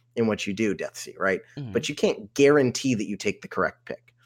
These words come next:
Speaker 2: Yep.
Speaker 1: You just try your best to take the correct pick. And when you don't, and you can figure out that you didn't, you learn from it. The biggest difference for you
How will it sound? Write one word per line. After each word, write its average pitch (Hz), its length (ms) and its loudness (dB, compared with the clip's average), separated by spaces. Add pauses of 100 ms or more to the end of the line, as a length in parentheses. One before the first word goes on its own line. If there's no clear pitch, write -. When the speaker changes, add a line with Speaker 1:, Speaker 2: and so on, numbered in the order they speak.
(140)
Speaker 2:
Yep. 107 200 -10
Speaker 1:
You 139 160 0
just 147 240 0
try 131 320 4
your 170 180 6
best 123 360 2
to 113 60 -2
take 147 300 0
the 123 80 2
correct 104 380 0
pick. - 320 -4 (420)
And 139 160 2
when 151 160 4
you 135 140 4
don't, 139 440 4 (520)
and 120 180 2
you 113 60 0
can 107 180 -2
figure 113 380 2
out 120 180 4
that - 160 -10
you 104 60 -4
didn't, 95 320 -4 (760)
you 113 160 0
learn 143 400 6
from 90 240 -4
it. 69 160 -14
The 131 80 0
biggest 160 300 2
difference 139 360 2
for - 120 -2
you 117 460 6